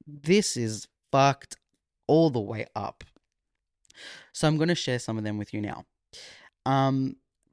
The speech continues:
prefacing this by saying, if you wanna send me in a confession, anything like that, my Instagram is linked below. Um, send it to me. It'll be private unless you want me to say your name, and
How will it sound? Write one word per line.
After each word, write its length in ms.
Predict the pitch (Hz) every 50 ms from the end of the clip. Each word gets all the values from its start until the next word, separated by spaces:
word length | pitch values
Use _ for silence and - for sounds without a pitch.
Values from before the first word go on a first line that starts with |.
| _ -
prefacing 580 | - 208 220 - 214 - - 208 190 170 156
this 220 | 139 143 143 143 -
by 240 | - - 127 120 120
saying, 520 | - - - 135 143 135 117 110 113 127 - -
if 280 | - 165 165 - -
you 140 | 185 180 160
wanna 260 | 139 135 147 151 151
send 220 | - - 147 143 139
me 120 | 131 120
in 80 | 135 135
a 60 | 131
confession, 800 | - - 123 113 - - 135 143 - - - 156 147 143 139 - _ _ _ _ _ -
anything 380 | 185 190 190 175 151 - 135 120
like 200 | 117 107 104 - _
that, 300 | - 139 139 143 - - - - - _ _ _ _ -
my 160 | - 139 123
Instagram 460 | 123 127 123 - - 127 117 110 110
is 120 | 107 107
linked 200 | 95 107 104 -
below. 440 | - 107 104 110 117 139 151 160 185 202 - - - - - - -
Um, 400 | - 135 131 131 127 - - - -
send 260 | - - - 202 202
it 80 | 208 -
to 120 | - - 190
me. 420 | 185 175 175 175 175 180 - - _
It'll 140 | - - 135
be 100 | 123 131
private 680 | - - - - - 143 143 147 135 139 143 143 - _ _
unless 340 | - 120 120 127 127 - -
you 60 | 131
want 120 | 131 127 131
me 60 | 123
to 100 | - -
say 180 | - - 127
your 120 | 123 127 123
name, 460 | 123 123 127 131 131 127 123 127 135 - - - - - - _ _ -
and 460 | 120 120 117 110 110 110 110 107 -